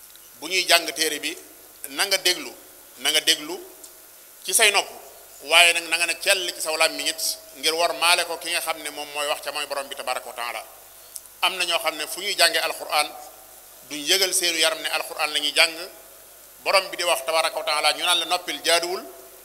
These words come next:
waaye yow yaa war a noppi, xam ne borom bi tabaraka wa taala mooy wax. Am na ñoo xam ne loolu mooy seenu dëddu alquran. Am na ñoo xam ne <clears throat> seenu dëddu alquran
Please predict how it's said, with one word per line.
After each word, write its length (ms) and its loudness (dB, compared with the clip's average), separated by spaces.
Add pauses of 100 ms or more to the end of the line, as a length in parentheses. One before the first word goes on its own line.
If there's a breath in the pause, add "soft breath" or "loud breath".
(200)
waaye 200 4
yow 80 0
yaa 160 4
war 120 0
a 20 -2
noppi, 360 -6
xam 260 0
ne 100 -4
borom 240 -2
bi 80 -8
tabaraka 320 -2
wa 60 -8
taala 240 -2
mooy 140 -6
wax. 100 -4 (220)
Am 140 -4
na 80 -10
ñoo 120 -4
xam 240 -6
ne 80 -8
loolu 200 -8
mooy 120 -10
seenu 180 -8
dëddu 280 -12 (140)
alquran. 360 -6 (1000)
Am 120 -2
na 60 -2
ñoo 120 2
xam 220 2
ne 100 6 (300)
<clears throat> 380 0
seenu 240 2
dëddu 220 -2
alquran 440 2